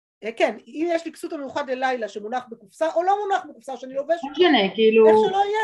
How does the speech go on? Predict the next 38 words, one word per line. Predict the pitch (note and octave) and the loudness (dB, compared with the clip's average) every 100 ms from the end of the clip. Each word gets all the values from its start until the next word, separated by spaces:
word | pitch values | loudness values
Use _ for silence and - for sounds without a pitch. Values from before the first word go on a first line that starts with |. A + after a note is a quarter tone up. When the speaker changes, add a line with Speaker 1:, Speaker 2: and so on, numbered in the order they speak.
| G#4+ | -4
Speaker 1:
כסות | - - G#4+ | -10 -4 0
Speaker 2:
הוא | C4+ | 4
אומר, | D#4 | 4
Speaker 1:
המיוחד | C4 C4 | 4 4
Speaker 2:
זה | D4+ | 4
לא | D4+ | 4
Speaker 1:
ללילה | F#4 | 4
Speaker 2:
ציצית. | G4 | 2
Speaker 1:
היא | E4+ | 2
לא | D#4+ | 0
חייב | E4 D4+ C4 | 0 -2 -4
בציצית, | C4 B3+ - G3 | -6 -20 -20 -18
פטור | A#3 D#4+ C#4+ | -16 -16 -18
מציצית. | - A#3 - - _ _ _ _ | -18 -20 -20 -20 _ _ _ _
בסדר? | B3+ C#4 | -14 -10
זה | G3+ | -10
Speaker 2:
Mm-hmm. | |
Speaker 1:
בעצם | A#3 A#3 A3 | -10 -12 -14
ה-, | G#3 G3+ _ _ _ - | -12 -14 _ _ _ -12
אה, | A3 A3 | -8 -8
רעיון | G#3 A3+ A#3 B3 | -8 -8 -8 -8
של | B3 | -10
מה | A3+ | -12
שהוא | A3 G#3 | -10 -12
אומר | F3 D#3+ D#3 | -12 -12 -14
פה, | - F#3+ - - _ _ _ _ _ _ _ | -12 -10 -10 -12 _ _ _ _ _ _ _
אה, | G#3+ G3+ G#3 G3 | -12 -10 -8 -8
כדי | A#3+ C#4 D4+ | -2 0 0
ליישב | C4+ - B3 A3+ | -2 -4 -8 -10
את | A3 | -12
זה | |
ביחד. | F3+ F3 E3+ B3 C#4 | -12 -12 -10 -12 -10
הוא | |
אומר, | C#4 F#4 B3+ | -6 -4 -2
"ואחי | B3 C#4+ E4 | -2 -4 -8
איתא | E4 F4 | -8 -8
בירושלמי | C4+ B3+ A#3 C#4+ D#4 | -8 -12 -10 -10 -8
דקידושין" | D#4+ D#4+ E4+ A#4+ G4 E4+ | -10 -14 -10 -8 -8 -10